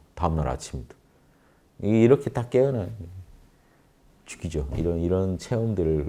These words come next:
모아놓은, 이런, 이런 체험들 적어놓은 게 선문답이에요. 별게 아니라. 현대에 얼마든지 일어나고 있고, 홍익학당에서도요,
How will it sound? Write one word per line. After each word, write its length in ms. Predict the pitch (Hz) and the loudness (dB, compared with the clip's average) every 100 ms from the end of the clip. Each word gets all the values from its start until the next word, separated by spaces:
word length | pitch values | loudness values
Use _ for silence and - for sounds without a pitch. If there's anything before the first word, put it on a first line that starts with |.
| 76 | -2
모아놓은, 480 | 82 90 101 98 - | 4 6 6 4 6
이런, 260 | 120 143 | 8 8
이런 300 | 139 123 151 | 8 6 6
체험들 420 | 156 185 170 160 | 6 6 6 4
적어놓은 480 | 156 123 110 143 143 | 2 4 6 6 6
게 80 | 135 | 4
선문답이에요. 840 | 123 143 147 151 131 95 98 92 90 - | 4 2 2 2 2 0 -2 -4 -8 -4
별게 240 | 90 95 | 0 2
아니라. 300 | 87 85 85 - - - - | 0 0 -4 -6 -18 -20 4
현대에 360 | 202 208 202 | 6 8 10
얼마든지 560 | 175 165 196 196 185 151 | 10 10 8 6 6 8
일어나고 400 | 127 151 143 123 | 8 8 8 6
있고, 220 | 113 117 | 4 2
홍익학당에서도요, 1300 | 123 156 170 170 156 127 113 104 104 101 113 127 123 | 2 2 4 2 2 0 2 2 2 2 2 2 0